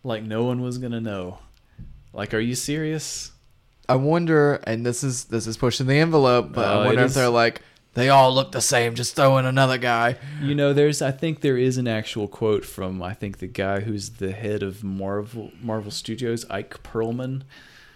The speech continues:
Speaker 1: Uh, I think there was some sort of similar quote where he says something along those lines.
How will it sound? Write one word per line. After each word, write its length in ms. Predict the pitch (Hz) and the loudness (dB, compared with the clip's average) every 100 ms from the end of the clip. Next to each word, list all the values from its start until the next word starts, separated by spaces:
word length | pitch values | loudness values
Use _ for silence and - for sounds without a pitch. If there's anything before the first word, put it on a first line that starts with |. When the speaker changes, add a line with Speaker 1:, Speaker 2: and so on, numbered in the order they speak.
| _ _ - | _ _ -12
Speaker 1:
Uh, 540 | 92 92 92 92 92 - | -8 -6 -4 -6 -8 -12
I 140 | - 113 | -10 -10
think 300 | - 117 117 | -6 -6 -4
there 160 | 110 | -4
was 200 | 107 110 | -2 -2
some 340 | - - 113 107 | -4 -6 -6 -8
sort 300 | - 135 127 | -8 -4 -2
of 60 | |
similar 400 | 113 131 131 135 | -2 0 2 2
quote 380 | 123 - 139 117 | 0 2 2 0
where 160 | 110 107 | -2 0
he 100 | 113 | 0
says 320 | 110 120 110 | 0 0 0
something 380 | - 113 113 107 | -2 -4 -4 -4
along 320 | 107 110 110 | -2 -2 -2
those 220 | 101 98 | -4 -6
lines. 720 | 101 107 98 95 95 - - | -6 -6 -6 -8 -10 -12 -16